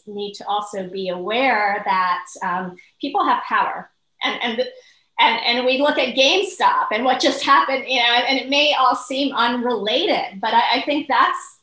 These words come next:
that shows that the grassroots movement, retail investors, people on the ground that now have access to more information than ever,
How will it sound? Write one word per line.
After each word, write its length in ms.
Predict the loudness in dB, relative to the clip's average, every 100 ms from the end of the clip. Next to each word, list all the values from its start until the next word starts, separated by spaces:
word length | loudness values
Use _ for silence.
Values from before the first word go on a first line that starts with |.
| -6
that 240 | 0 0 0
shows 520 | -2 -2 -2 -2 -2
that 280 | 0 0 -2 -6 -12
the 100 | -8
grassroots 760 | -2 0 0 -2 -6 -8 -10
movement, 460 | -12 -10 -8 -6 -6 -6
retail 500 | -6 -6 -4 -4 -4
investors, 580 | -4 -4 -4 -6 -8 -10 -8
people 240 | -8 -4
on 120 | -2
the 80 | -2
ground 460 | -4 -4 -4 -4 -4
that 160 | -6
now 120 | -4 -2
have 200 | -2 -2
access 400 | -2 -4 -8 -16
to 100 | -12
more 200 | -8 -4
information 640 | -4 -4 -6 -6 -6 -8 -10
than 160 | -10 -6
ever, 440 | -6 -4 -6 -6